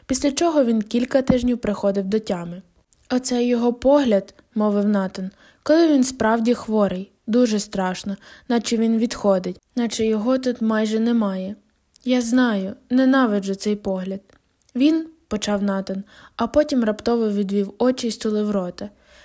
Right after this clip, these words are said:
Ми сиділи, тримаючи чашки. Скоса я вивчала Натана, дивлячись на його дружнє, щире обличчя, що на якусь мить стало непрорізним. Я зрозуміла, що збираюсь поставити запитання,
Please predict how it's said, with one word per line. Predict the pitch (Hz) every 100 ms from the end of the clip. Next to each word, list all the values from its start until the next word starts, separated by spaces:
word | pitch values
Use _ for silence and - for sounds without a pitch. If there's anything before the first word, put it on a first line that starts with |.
| _
Ми | 277 302
сиділи, | 285 220 240 277 262
тримаючи | 254 208 202 202 208
чашки. | 220 208 185 190 - 214 - _ _
Скоса | - - 262 285 262
я | 220 208
вивчала | 202 220 214 220
Натана, | 226 196 185 190 196 - - _
дивлячись | 226 214 202 208 202
на | 208
його | 202 196
дружнє, | 190 196 226 240 220 208
щире | - 220 202 202
обличчя, | 196 202 240 240 - 214 - -
що | - 330
на | 339
якусь | 311 311 294
мить | 247 269 262
стало | - 233 233 233 226 - _
непрорізним. | 240 226 262 247 214 190 185 196 - _ - -
Я | 226 220
зрозуміла, | 214 220 220 220 240 247
що | 220 226
збираюсь | 214 226 233 233
поставити | - 220 226 226 220 214
запитання, | 202 208 202 220 233 233